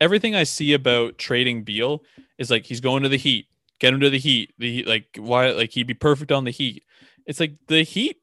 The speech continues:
kinda aren't playing great right now. Like, I know they missed, they had Jimmy, Jimmy missed, I think, literally, like, ten games. So he's missed, like, almost, like, he's just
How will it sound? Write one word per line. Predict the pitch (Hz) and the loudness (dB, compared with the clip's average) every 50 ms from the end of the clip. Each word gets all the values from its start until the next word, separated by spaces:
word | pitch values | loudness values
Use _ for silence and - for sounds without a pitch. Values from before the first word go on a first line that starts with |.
| _ - | _ -18
kinda | - - - 170 233 254 240 202 180 160 156 143 127 120 - _ _ - | -10 -2 0 0 2 2 4 4 6 6 6 4 2 -2 -8 _ _ -4
aren't | 127 165 190 - - | -2 -2 -2 -2 -2
playing | - 151 151 190 202 165 127 | 2 2 4 4 4 2 0
great | - - 117 107 107 101 | -2 -2 -2 -2 -2 -2
right | - 107 110 101 | -2 -2 -4 -2
now. | 104 104 104 101 104 107 _ _ _ _ _ _ _ _ _ _ - | -2 -4 -6 -6 -8 -10 _ _ _ _ _ _ _ _ _ _ -2
Like, | 123 127 | 0 4
I | 147 147 | 6 6
know | 147 147 156 | 6 6 4
they | 160 165 151 | 4 4 2
missed, | 139 135 139 - - - | 2 2 0 -2 0 2
they | 139 127 | 2 4
had | 156 151 147 135 | 4 4 2 0
Jimmy, | 127 131 127 135 139 135 135 135 131 131 | -2 -4 -4 -2 -2 -2 -2 -2 -2 -4
Jimmy | 127 131 139 143 151 143 | -6 -6 -8 -6 -6 -4
missed, | 135 131 131 127 - - - | -2 -4 -4 -4 -6 -6 -6
I | 117 | -6
think, | 117 - 143 127 135 _ _ _ _ | -4 -4 -8 -10 _ _ _ _ _
literally, | - 117 117 127 135 131 117 | -14 -10 -8 -6 -4 -2 -2
like, | 104 - - | -4 -4 -8
ten | - - 120 120 120 | -4 -2 -2 -2 -2
games. | 113 107 107 107 117 131 139 139 | -2 -4 -4 -4 -4 -6 -6 -8
So | - 127 | -8 -8
he's | 120 117 | -8 -8
missed, | 135 - 113 - | -8 -10 -8 -8
like, | 120 110 - - - | -8 -10 -10 -12 -14
almost, | 131 123 110 - - - - | -12 -12 -12 -14 -16 -16 -10
like, | - 113 107 _ - | -10 -10 -10 _ -14
he's | - 123 131 | -16 -8 -8
just | 143 131 - | -8 -8 -8